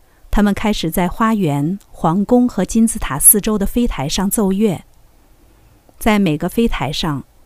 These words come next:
都有一队音乐家在用难以描述的奇特乐器演奏，这样，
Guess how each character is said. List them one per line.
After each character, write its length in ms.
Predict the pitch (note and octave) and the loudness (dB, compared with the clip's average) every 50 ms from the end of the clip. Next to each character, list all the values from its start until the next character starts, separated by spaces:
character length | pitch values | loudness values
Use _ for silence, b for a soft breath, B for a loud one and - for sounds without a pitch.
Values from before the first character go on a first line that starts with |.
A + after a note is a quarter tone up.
| _ _ - | _ _ 0
都 140 | - A#3+ A#3 | 4 6 6
有 160 | A#3 F#3+ D#3+ | 6 6 4
一 140 | D#3+ D#3+ E3+ | 2 0 0
队 120 | D#3 A3 G#3 | 2 2 4
音 240 | F#3+ G#3+ A3 A3+ | 4 4 4 4
乐 140 | A3+ A3+ G3+ | 4 4 2
家 380 | F3+ - A3+ G3+ G#3 G#3 A3+ C4+ - | 2 0 -2 -2 -2 -4 -6 -8 -8
在 160 | - - A3 G#3+ | -2 0 2 2
用 180 | G#3+ G3+ G3 | 4 2 2
难 180 | F#3+ E3+ G3+ B3+ | 2 4 4 4
以 140 | B3+ A#3+ F#3+ | 4 4 4
描 240 | D#3+ C#3+ C#3+ D3 | 2 2 0 0
述 220 | D3+ - - B3+ A3 | 0 0 2 2 2
的 100 | F#3+ F3 | 2 2
奇 220 | - - - F#3 | 0 0 0 0
特 240 | - - - C4+ B3 | 0 2 2 2 4
乐 180 | A3 A3+ A3+ G3 | 4 4 4 2
器 260 | - - - F3+ E3 | 2 -2 -2 -2 -2
演 180 | C#3+ - - - | -4 -4 -6 -4
奏， 320 | - - D#3+ C3+ C3 - - _ - - - - - - - - b b b b b b b | -2 0 0 0 -2 -6 -12 _ -20 -20 -20 -20 -20 -20 -20 -20 b b b b b b b
这 200 | - G3+ F3 E3 | 0 2 2 2
样， 260 | D#3 C#3+ C3 D3 | 0 -2 -4 -6